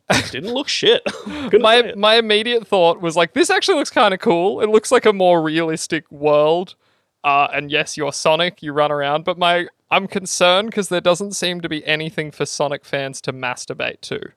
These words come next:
Speaker 2: Like, what, wh-, where are the
Speaker 1: What do you
Speaker 2: other,
Speaker 1: mean?
Speaker 2: the other anthropomorphic animals that are, like, scantily
Speaker 1: Oh.
Speaker 2: clad and, like,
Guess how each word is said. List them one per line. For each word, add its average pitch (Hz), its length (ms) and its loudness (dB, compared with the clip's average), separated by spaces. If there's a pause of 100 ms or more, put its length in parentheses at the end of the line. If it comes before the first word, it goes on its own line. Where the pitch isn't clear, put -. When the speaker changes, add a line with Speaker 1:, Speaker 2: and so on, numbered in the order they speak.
(220)
Speaker 2:
Like, 139 240 -2
what, 156 420 2 (440)
wh-, 165 280 -10
where 175 200 4
are 180 80 6
the 160 160 -2
Speaker 1:
What 151 140 4
do 151 80 4
you 147 40 4
Speaker 2:
other, 139 160 2
Speaker 1:
mean? 101 100 -10 (280)
Speaker 2:
the 160 160 0
other 156 280 2
anthropomorphic 151 920 -4
animals 135 540 -6
that 139 160 -8
are, 135 80 -4
like, 127 260 -4
scantily 135 560 2
Speaker 1:
Oh. 135 100 -14
Speaker 2:
clad 135 380 0
and, 131 140 -8
like, 117 340 -8